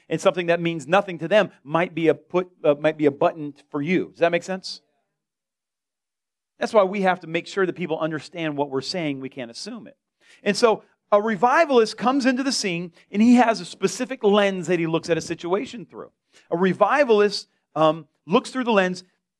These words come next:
of, of, of the gospel, and we'll talk about that in a second, but he looks at things through a very specific lens. <clears throat> And it looks like the, these questions that come up.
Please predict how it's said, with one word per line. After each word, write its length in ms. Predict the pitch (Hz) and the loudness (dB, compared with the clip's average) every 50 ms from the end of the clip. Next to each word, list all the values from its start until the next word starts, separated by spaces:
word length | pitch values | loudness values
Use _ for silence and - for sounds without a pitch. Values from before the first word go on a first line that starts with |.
| _ _ | _ _
of, 260 | 196 180 180 175 180 - | 2 2 2 0 -4 -2
of, 220 | 185 175 180 180 180 | 0 0 0 0 0
of 180 | - 185 180 160 | 0 0 0 0
the 60 | 190 | -2
gospel, 500 | 156 226 208 240 220 - - - 127 123 | -2 0 0 0 -4 -6 -6 -6 -6 -6
and 80 | 160 160 | -6 -10
we'll 80 | 156 | -4
talk 160 | - 196 175 | -4 -4 0
about 140 | - 175 165 | 0 0 0
that 80 | 165 165 | 0 -2
in 60 | 170 | -2
a 60 | 151 | -6
second, 300 | - - 190 175 156 139 | -2 -2 -2 -2 -2 -6
but 80 | 143 165 | -4 -2
he 60 | 170 | -2
looks 320 | 165 170 214 285 285 - | -2 0 -2 -2 -2 -4
at 120 | 262 247 _ | -12 -12 _
things 600 | - 170 156 151 165 196 208 - - - - _ _ _ _ _ _ _ _ _ _ _ _ _ | -4 -4 -4 -4 -8 -12 -12 -12 -14 -14 -14 _ _ _ _ _ _ _ _ _ _ _ _ _
through 100 | - 214 | -2 -2
a 40 | 190 | 2
very 240 | 160 233 233 240 233 | 4 4 2 2 -2
specific 500 | - - - 202 - - 208 175 190 190 | -8 -6 -6 -6 -6 -6 -8 -8 -6 -2
lens. 520 | 190 185 165 135 95 92 - - - - _ _ _ _ _ _ _ _ _ _ _ _ _ _ _ _ _ _ _ _ _ _ _ _ _ _ _ _ _ _ _ _ - | -2 -2 -2 -4 -8 -14 -20 -20 -20 -20 _ _ _ _ _ _ _ _ _ _ _ _ _ _ _ _ _ _ _ _ _ _ _ _ _ _ _ _ _ _ _ _ -10
<clears throat> 60 | 214 - 156 139 - - | -8 -8 -8 -8 -2 0
And 100 | 190 196 | 2 2
it 60 | 208 | 4
looks 220 | 202 247 254 - | 2 0 0 2
like 180 | 220 202 196 - | 0 0 0 0
the, 140 | 196 185 170 | -8 -10 -6
these 260 | 160 185 185 175 - | -4 -4 -4 -4 -6
questions 440 | - - 185 160 - - 151 135 131 | -2 -2 -2 -2 -2 -8 -12 -6 -4
that 140 | 147 - | -6 -4
come 160 | - 147 131 120 | -4 -8 -8 -8
up. 160 | 95 - | -8 -8